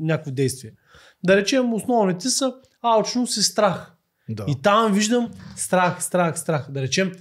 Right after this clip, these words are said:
Speaker 1: за нас брокерите е изгодно да движим мисленето на хората с алчност.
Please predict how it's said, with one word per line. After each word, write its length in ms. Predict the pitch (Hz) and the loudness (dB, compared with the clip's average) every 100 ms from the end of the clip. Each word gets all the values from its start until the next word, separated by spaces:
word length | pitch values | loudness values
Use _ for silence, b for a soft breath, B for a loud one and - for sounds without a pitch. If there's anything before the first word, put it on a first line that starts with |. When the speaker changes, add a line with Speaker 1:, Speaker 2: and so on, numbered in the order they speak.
| _ | _
Speaker 1:
за 120 | 135 156 | 0 2
нас 240 | 185 156 | 2 2
брокерите 440 | 170 185 208 175 | -2 0 -2 0
е 40 | 147 | -2
изгодно 500 | 131 139 165 220 269 B B 143 | -2 0 0 0 -2 B B -4
да 120 | 139 | 0
движим 480 | 143 208 214 196 190 | 2 2 0 -2 -4
мисленето 520 | 185 190 214 185 156 | 0 0 2 0 0
на 60 | 151 | -2
хората 520 | 165 170 147 214 240 b b | 0 0 0 -4 -6 b b
с 220 | - 156 180 | -2 2 4
алчност. 520 | 165 - 127 107 | 2 0 -6 -10